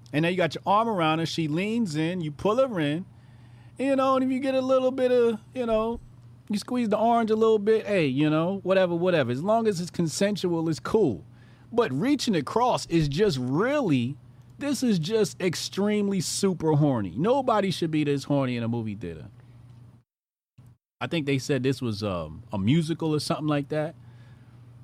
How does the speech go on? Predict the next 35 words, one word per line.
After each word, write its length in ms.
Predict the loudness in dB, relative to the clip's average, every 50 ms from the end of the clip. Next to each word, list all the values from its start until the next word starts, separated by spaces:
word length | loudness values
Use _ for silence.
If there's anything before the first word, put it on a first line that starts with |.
| -20 -20 -12 -6
Now, 140 | -2 -2 0 2
musicals 500 | 2 2 2 0 0 0 0 0 0 -2
are 40 |
fucking 360 | -4 -2 -2 -2 0 0 -2 -4
boring 360 | -2 0 0 0 0 -2 -2
as 80 | -4
shit, 400 | -6 -6 -2 0 0 0 -2 -4
so 140 | -6 -6 -4
I 280 | -4 -2 -2 -2 -2 -2
understand 480 | -2 -2 -4 -2 -2 -2 0 0 0
why 140 | -2 -2 -2
they 100 | -2 -4
went 200 | -4 -4 -6 -6 -8
to, 260 | -10 -10 -10 -10 -12 -14 -14 -10
you 120 | -8 -6
know, 200 | -6 -6 -8 -10 -10 -6
these 300 | -4 -4 -4 -4 -4 -4
lengths. 500 | -2 -2 -2 -2 -4 -8 -12 -18 -20 -20 -20 -20 -20 -20 -20 -20 -20 -20 -20 -20 -20 -20 -20 -20 -20 -16 -8 -4
And 160 | -2 0 0
Meghan 160 | 0 0 -2
McCain 380 | -4 -6 -6 -4 -2 -2 -2 -4
said 160 | -4 -6 -6
there 60 | -6
was 80 | -8 -6
kids 260 | -2 -2 -2 0 -2
around. 180 | -2 -4 -4
Well, 100 | -2 0
was 160 | 0 0 0 -2
it 80 | -2
kids 240 | -2 0 0 0 0
around 260 | -2 0 0 0 0
or 40 | 0
was 180 | 0 0 2 2
it 100 | 2 0
not? 240 | 0 -2 -4 -10